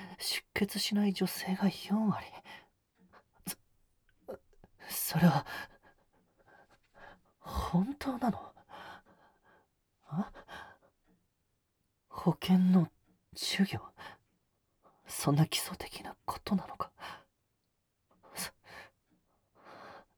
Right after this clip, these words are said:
そう。は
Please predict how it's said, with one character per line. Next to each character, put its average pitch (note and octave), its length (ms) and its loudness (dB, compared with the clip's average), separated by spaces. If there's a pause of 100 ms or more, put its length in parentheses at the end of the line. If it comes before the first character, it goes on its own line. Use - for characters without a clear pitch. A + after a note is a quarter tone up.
(400)
そ - 340 -2
う。 E3+ 40 4 (2250)
は E3+ 240 4